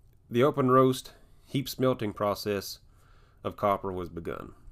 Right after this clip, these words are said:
And this process and the high sulfur content in Polk County copper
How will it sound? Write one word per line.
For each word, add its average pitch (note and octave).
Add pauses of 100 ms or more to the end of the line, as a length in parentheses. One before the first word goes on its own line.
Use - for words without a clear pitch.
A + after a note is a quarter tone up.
(160)
And F#2+
this C3
process G2+
and F#2
the F2+
high G#2+
sulfur A#2
content F#2 (800)
in F#2
Polk -
County F#2
copper A2